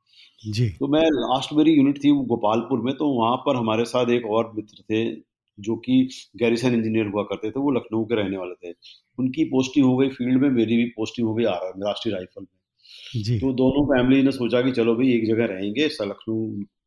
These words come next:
Speaker 2: के वो रहने वाले थे, यहाँ पे आके हमने सेपरेटेड फैमिली अकोमोडेशन में रहना शुरू कर दिया, फिर घर बनाया। तो finally दो हज़ार पाँच, दो हज़ार तीन से हम लोग लखनऊ में सेटल हो गए।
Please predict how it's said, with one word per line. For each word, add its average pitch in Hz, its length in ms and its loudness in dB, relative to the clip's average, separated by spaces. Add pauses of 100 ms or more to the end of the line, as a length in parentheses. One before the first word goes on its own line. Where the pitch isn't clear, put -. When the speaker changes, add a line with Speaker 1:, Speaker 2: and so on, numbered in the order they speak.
(120)
Speaker 2:
के 123 100 -2
वो 117 100 2
रहने 98 280 -4
वाले 123 200 0
थे, 127 260 -2 (440)
यहाँ 123 280 4
पे 139 180 2
आके 117 320 2
हमने 120 280 0
सेपरेटेड 120 560 0
फैमिली 110 320 -2
अकोमोडेशन 104 440 -6
में 131 140 -6 (600)
रहना 104 220 -2
शुरू 101 240 -4
कर 95 140 -8
दिया, 87 240 -14 (560)
फिर 180 200 0
घर 123 520 -4
बनाया। 98 340 -6 (560)
तो 147 200 -10
finally 165 540 4 (300)
दो 127 260 2
हज़ार 139 200 2
पाँच, 135 500 -4 (220)
दो 117 160 0
हज़ार 143 160 2
तीन 147 320 2
से 165 180 0
हम 123 180 0
लोग 135 200 2
लखनऊ 107 320 -4
में 127 260 -2 (100)
सेटल 104 360 -4
हो 90 140 -12
गए। 87 140 -12